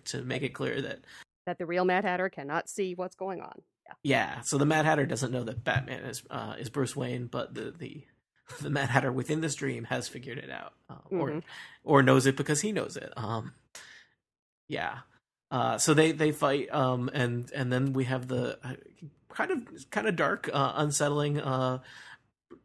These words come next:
Speaker 1: point where Bruce Wayne realizes that the only way to kind of defeat the dream,
Speaker 2: Mm-hmm.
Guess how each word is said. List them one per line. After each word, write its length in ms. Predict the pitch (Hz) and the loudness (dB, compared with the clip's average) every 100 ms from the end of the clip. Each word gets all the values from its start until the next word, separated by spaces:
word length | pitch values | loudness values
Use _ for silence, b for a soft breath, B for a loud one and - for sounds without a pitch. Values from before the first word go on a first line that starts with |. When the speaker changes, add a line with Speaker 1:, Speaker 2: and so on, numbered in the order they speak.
| _ _ _ _ _ | _ _ _ _ _
Speaker 1:
point 260 | - 151 151 | -2 -2 0
where 120 | 135 | -2
Bruce 320 | 127 143 139 | 0 0 0
Wayne 260 | 147 143 143 | 0 0 0
realizes 540 | 135 131 139 135 139 135 | 0 0 2 2 0 -2
that 140 | - | -4
the 100 | 131 | -4
only 160 | 123 123 | -2 -2
way 160 | 127 | -4
to 60 | 120 | -4
kind 180 | - 123 | -6 -6
of 180 | 117 | -6
defeat 440 | 127 131 - 156 - | -4 -4 -2 -4 -2
the 100 | 175 | -2
dream, 460 | 156 170 180 190 180 | 0 -2 -2 -2 -4
Speaker 2:
Mm-hmm. 260 | 180 175 | -4 -4